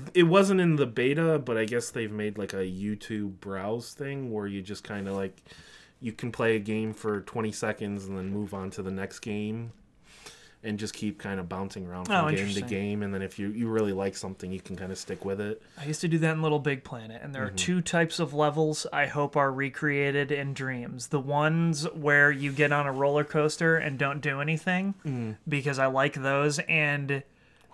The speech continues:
Speaker 2: me, Willie, and Nukio somehow stumbled upon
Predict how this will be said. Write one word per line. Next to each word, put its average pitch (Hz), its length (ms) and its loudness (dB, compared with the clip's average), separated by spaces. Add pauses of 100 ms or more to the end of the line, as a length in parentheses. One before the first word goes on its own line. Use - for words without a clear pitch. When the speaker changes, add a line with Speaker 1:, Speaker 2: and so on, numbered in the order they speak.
(140)
Speaker 2:
me, 160 320 6
Willie, 170 500 4
and 147 220 2
Nukio 147 640 4
somehow 156 440 2
stumbled 156 400 0
upon 135 560 0